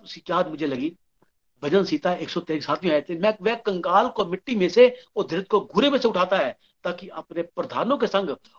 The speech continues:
उठा सके, बिठा सके और खिला सके।" अगर वो शख्स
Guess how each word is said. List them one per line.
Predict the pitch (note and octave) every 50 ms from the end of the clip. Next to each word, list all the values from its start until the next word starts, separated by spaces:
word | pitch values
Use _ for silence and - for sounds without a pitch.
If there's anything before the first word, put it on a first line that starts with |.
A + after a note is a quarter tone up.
| _ -
उठा | - - - E3 F#3+ G#3
सके, | G3 - F#3 - - F#3
बिठा | F#3 F#3+ F#3 - - E3+ F3
सके | E3+ - E3 - F#3+ -
और | - G3
खिला | G3+ G#3+ A3 B3 A#3+
सके।" | - - - _ A#3+ A#3 A3+ A3 A3 A3 G#3 G#3 G3+ G3 _ _ _ _ _ _ _ _ _ _ _ _ _ _ _ _ _ _ _ _ _ _ _ _ A3 A3+ - _
अगर | - F3 - F#3 G3 G3
वो | G3+ D3+ A#2+ A2+ A2+ C3+ F3+ G#3
शख्स | F#3 - - F#3 F3+ F3+ - -